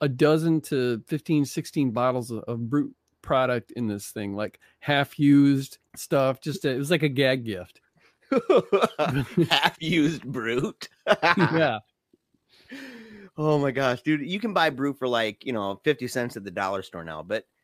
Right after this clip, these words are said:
Speaker 2: I used to wear it. And actually the first band where, well, the second one, the first band I was ever in, we, we called it Spaz Monkey, which was a really, really stupid name.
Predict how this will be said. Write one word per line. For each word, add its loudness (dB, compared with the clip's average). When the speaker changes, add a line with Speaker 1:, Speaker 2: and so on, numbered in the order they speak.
Speaker 2:
I -4
used -2
to 2
wear -4
it. -12
And -6
actually -2
the -4
first -6
band -8
where, 0
well, 6
the -2
second 0
one, -6
the -8
first -2
band 0
I 0
was -4
ever -4
in, -4
we, -8
we -12
called -4
it -14
Spaz -6
Monkey, -12
which -14
was -10
a -10
really, -8
really -6
stupid -16
name. -16